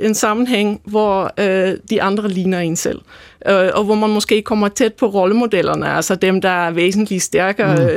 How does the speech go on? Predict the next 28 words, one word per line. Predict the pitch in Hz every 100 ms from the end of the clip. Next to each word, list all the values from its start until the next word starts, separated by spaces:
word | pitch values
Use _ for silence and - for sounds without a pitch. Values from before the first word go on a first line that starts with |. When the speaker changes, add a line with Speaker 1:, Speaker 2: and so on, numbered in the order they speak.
| -
Speaker 1:
øh, | 170 165 160
kvindelige | - 202 233 285 247
spillere, | - 220 208 214 - - -
hvor | -
man | 226 220
tænker, | - 220 208 202 - - -
Ej, | 190 208 202
på |
trods | 240 - 240 -
af, | 208
at | 196
det | 208
måske | 202 226 220
kan | 233
være | 202 208
lidt | 233
hårdt | 240 214 226
at | 202
være | 196 190
alene | 208 220 240
i | 214
en | 175 165
mandeverden, | 180 254 240 190 190 196
så | 214
har | 214 196
du | 185 254 247 -
altså | 175 180 202 185 170 190
formået | 214 196 185 196 208